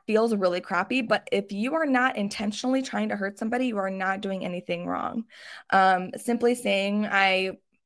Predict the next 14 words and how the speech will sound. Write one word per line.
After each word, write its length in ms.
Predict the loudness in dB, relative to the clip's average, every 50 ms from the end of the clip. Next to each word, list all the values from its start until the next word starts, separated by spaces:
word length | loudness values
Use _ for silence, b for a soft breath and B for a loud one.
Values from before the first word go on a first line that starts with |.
| -4
I'm, 280 | 0 2 2 2 0 4 4
I 100 | 6 6
won't 200 | 6 4 2 2
be 220 | 0 0 2 2
able 180 | 2 2 0 -2
to. 380 | -2 -2 -2 0 0 0 -2 -4 -8 _ _ -4
Thanks 240 | -2 -2 -2 -2 -2
for 120 | 2 2
the 120 | 2 2 2
offer." 480 | 0 -2 -4 -2 -2 -2 -2 -2 -6 _ _ _ _ _ _ _ _ _ _ 0 0
It's 160 | 0 0 0
totally 380 | 0 2 4 4 4 2 0
enough. 300 | -2 -2 -2 -4 -4 -6 _ _ _ _ _ _ _ _ _ _ _ _ _ _ 0 2
And 440 | 4 4 6 4 2 0 0 -4